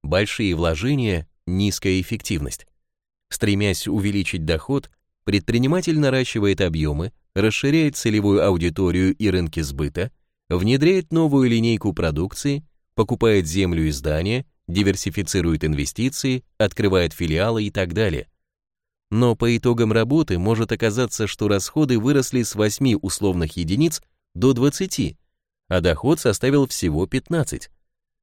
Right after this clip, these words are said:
Тогда чистая прибыль составит пятнадцать минус двадцать равно минус пять.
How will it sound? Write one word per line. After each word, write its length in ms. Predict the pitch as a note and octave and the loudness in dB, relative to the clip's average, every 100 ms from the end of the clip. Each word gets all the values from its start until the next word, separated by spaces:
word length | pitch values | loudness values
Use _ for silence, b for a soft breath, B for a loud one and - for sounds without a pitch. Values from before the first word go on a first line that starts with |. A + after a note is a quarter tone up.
| _ | _
Тогда 400 | - D#2+ E2+ F2+ | -2 0 2 0
чистая 480 | D#2+ A2 F2+ - E2+ | 0 -4 -6 -4 -4
прибыль 380 | D#2 G2 F2+ A#2 | 0 0 0 -2
составит 540 | - A2+ G#2 F#2 D#2+ | -2 -2 0 0 -2
пятнадцать 680 | - A#2 - A2 E2+ E2 D2+ | -6 -6 -2 -2 -2 -6 -4
минус 320 | D#2 D#2+ C#2 | -2 -2 -4
двадцать 500 | C#2+ C#2+ G2 F3 D#3+ | -4 -2 -2 -2 -4
равно 400 | E2+ D#2+ D2 G#2+ | -2 -2 0 0
минус 400 | B2 A2 A#2+ - | 0 0 -2 -4
пять. 360 | - F2 - | -4 -4 -6